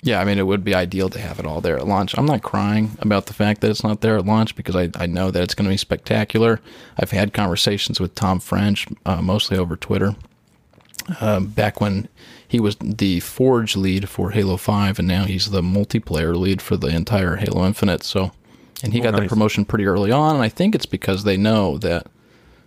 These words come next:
Speaker 1: or three four three probably backstage. They, I think they realized that,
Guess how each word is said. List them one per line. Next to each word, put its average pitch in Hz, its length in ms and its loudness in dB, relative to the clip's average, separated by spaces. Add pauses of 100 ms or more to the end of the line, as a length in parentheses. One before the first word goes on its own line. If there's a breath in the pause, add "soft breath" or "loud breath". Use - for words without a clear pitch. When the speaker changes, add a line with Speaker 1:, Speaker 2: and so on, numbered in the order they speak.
(120)
Speaker 1:
or - 100 -6
three 110 220 0
four 85 180 -2
three 95 300 -2
probably 90 420 -4 (220)
backstage. 95 580 -4 (300)
They, 95 240 -2
I - 80 -4
think 104 220 -4
they 87 100 -4
realized 101 560 0
that, 95 200 -4